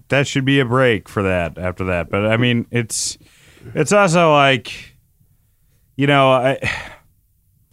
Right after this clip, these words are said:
I can't imagine the toll on my body. Like, I know that, like, when I'm,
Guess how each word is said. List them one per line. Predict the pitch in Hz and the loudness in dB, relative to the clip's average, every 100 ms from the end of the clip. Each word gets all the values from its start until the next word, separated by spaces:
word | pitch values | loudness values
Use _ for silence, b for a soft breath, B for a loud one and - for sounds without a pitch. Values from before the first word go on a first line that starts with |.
| _ _ _ | _ _ _
I | 135 156 | -2 -2
can't | - 214 | 0 0
imagine | 165 139 139 127 127 | 2 2 2 0 -2
the | 113 | -2
toll | 123 127 123 | 2 2 4
on | 113 | 2
my | 110 107 | 2 2
body. | 104 104 107 104 | 2 2 2 2
Like, | 98 98 - b b b b | 0 -2 -4 b b b b
I | 160 208 | 0 2
know | 208 190 | 4 4
that, | 165 135 | 2 2
like, | 139 135 135 | 2 2 0
when | 131 | 0
I'm, | 117 123 131 127 113 | 2 2 4 2 -2